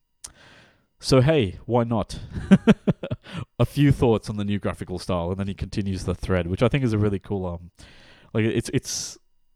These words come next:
I guess it makes sense, yeah, as a voice actor, you're, you're kind of,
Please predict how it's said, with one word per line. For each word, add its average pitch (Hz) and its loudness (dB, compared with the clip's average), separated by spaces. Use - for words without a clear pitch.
I 127 -6
guess 175 0
it 208 2
makes 160 2
sense, 147 4
yeah, 127 8
as 104 4
a 110 6
voice 107 2
actor, 104 -2
you're, 98 2
you're 98 -2
kind 117 -4
of, 95 -6